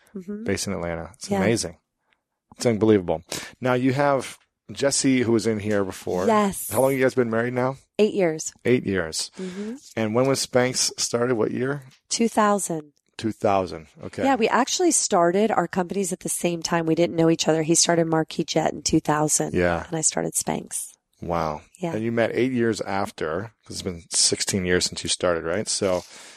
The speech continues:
Speaker 2: eight years into Spanx, you met.
Speaker 1: Yes.
Speaker 2: And how did, um, that, you know, how did you know that you guys were gonna be married and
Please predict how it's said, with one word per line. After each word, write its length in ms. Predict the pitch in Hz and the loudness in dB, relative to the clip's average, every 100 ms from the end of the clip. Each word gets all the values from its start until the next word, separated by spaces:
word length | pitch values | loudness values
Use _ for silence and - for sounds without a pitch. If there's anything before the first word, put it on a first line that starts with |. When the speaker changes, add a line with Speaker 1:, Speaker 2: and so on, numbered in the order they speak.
| - _ _ - | -20 _ _ 2
Speaker 2:
eight 180 | 131 135 | 4 6
years 260 | 123 113 | 4 4
into 680 | - 117 113 - 107 107 104 - | 0 -4 -2 -2 0 0 0 -2
Spanx, 560 | - - 98 92 - | -6 -4 -4 -4 -8
you 80 | 104 | -10
met. 540 | 98 98 90 - - - | -8 -6 -6 -8 -10 -4
Speaker 1:
Yes. 280 | 170 151 - - - | -2 -2 -8 -20 -10
Speaker 2:
And 200 | 110 107 | -6 -6
how 360 | 104 113 123 135 | -4 2 2 2
did, 360 | 123 117 104 | 4 2 4
um, 460 | 104 98 95 95 - _ - - _ - | 2 2 2 -2 -12 _ -20 -20 _ -2
that, 200 | 104 - _ - | -2 -2 _ -6
you 80 | |
know, 100 | 107 92 | -2 0
how 140 | 113 | 0
did 140 | 127 | 0
you 400 | 113 117 110 101 - | 0 0 2 0 -4
know 400 | 104 110 117 104 | -2 2 4 2
that 140 | 98 | -2
you 100 | 95 | -2
guys 160 | 95 87 | -4 -4
were 100 | 92 | -8
gonna 120 | 92 | -10
be 120 | 87 | -8
married 480 | 90 113 120 117 107 | -2 2 4 2 0
and 220 | 95 87 | -4 -8